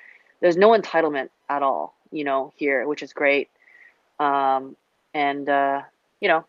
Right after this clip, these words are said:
I mean, we've only just started, so who knows, who knows what might happen. Um, but yeah, it's, you know, once in a lifetime opportunity, so just gotta,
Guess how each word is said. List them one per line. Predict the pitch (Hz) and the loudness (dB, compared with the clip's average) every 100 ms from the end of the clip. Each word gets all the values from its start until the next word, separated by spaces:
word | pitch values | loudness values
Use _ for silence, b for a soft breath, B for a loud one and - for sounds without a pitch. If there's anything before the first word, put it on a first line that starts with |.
| _ | _
I | - 160 | 2 2
mean, | 165 156 | 2 -2
we've | 180 170 | -4 -4
only | 160 | -6
just | 147 - | -6 -8
started, | 135 131 135 - _ | -6 -4 -6 -10 _
so | - | -16
who | 143 156 | -8 -2
knows, | 151 147 147 - _ _ - | 2 2 0 -12 _ _ -6
who | 156 | 0
knows | 147 147 | 0 0
what | 147 | 0
might | 143 143 | 0 -2
happen. | 143 143 151 151 165 _ B B B B B _ | -2 -6 -6 -12 -12 _ B B B B B _
Um, | 151 147 147 147 147 147 | 0 2 4 2 -2 -4
but | 151 - | -2 0
yeah, | 147 180 170 | 0 2 2
it's, | 147 147 - - - | 2 -2 -10 -20 -12
you | 160 | -6
know, | 160 | -4
once | 156 156 | -2 -4
in | 170 | 0
a | |
lifetime | 160 156 156 151 | 0 0 -2 -4
opportunity, | 147 - 160 165 143 | -6 -6 -8 -6 -6
so | - 143 139 - - | -2 0 0 -2 -16
just | - | -6
gotta, | 151 147 | 0 0